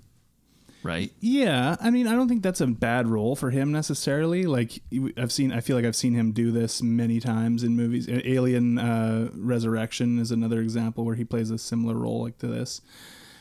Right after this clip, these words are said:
Speaker 2: And I don't mind seeing him in that role. Yes, I do think if the script was better, he would be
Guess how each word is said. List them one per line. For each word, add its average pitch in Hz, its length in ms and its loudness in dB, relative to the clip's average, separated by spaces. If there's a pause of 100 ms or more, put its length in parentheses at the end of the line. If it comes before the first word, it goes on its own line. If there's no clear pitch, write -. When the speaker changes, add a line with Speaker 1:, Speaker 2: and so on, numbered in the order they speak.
(240)
Speaker 2:
And 156 80 2
I 196 60 4
don't 220 160 2
mind 160 240 2
seeing 135 300 2
him 110 160 2
in 107 80 2
that 107 160 -2
role. 104 560 -4
Yes, 127 400 0
I 117 40 0
do 113 160 -4
think 110 280 -4
if 110 100 -6
the 101 100 -8
script 113 360 -6
was 117 120 -2
better, 117 460 -2 (460)
he 117 240 -2
would 110 200 -2
be 110 500 0